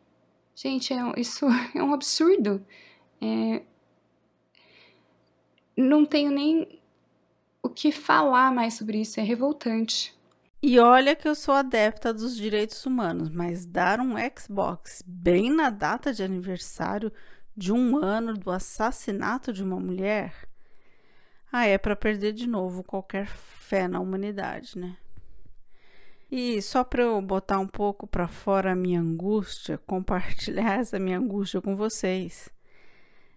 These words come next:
Speaker 2: Desde que a Sarah morreu em três de março de dois mil e vinte e um,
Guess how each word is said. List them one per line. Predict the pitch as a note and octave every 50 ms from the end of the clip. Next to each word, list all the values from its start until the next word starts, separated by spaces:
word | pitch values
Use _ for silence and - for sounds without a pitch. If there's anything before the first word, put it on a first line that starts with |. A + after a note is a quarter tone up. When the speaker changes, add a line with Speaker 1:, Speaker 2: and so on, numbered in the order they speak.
| - - -
Speaker 2:
Desde | - G#3+ G3 A3 A3+ A#3+ B3+ B3+ A#3 A3 A#3+ A3+
que | - - A#3
a | A#3
Sarah | A3+ - - G3+ F3+ E3+ E3+ F3
morreu | F3+ F3+ F#3 F3+ F3+ F#3 G3 G3+ G3+ F#3+ F#3+
em | F#3+ F#3
três | F#3+ - - A3 A3 A3 A#3+ B3+ B3 A3+
de | A3 G#3+
março | G3+ F3+ F3 D3+ D#3 - - - F#3
de | F3 F3
dois | E3+ E3+ F#3 F#3 F#3 F3
mil | G3+ G#3+ A#3 A#3
e |
vinte | G3+ F#3+ F#3 F3 E3+ - -
e | -
um, | G#3 G#3 G3 F3